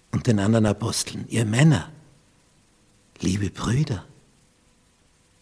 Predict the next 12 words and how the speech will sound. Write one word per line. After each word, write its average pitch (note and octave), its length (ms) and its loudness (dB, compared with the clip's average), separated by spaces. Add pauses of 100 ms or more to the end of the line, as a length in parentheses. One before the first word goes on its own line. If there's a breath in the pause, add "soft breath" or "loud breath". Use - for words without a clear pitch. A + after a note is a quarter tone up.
(500)
was - 240 2
sollen - 280 -4
wir - 240 -6
tun? D#3 340 -8 (2500)
Wie, - 180 -6
wie F2 180 -2
wollen A#2 240 6
wir B2 120 10
diese B2 280 4
große B2+ 380 2
Schuld - 400 2
jetzt - 500 -4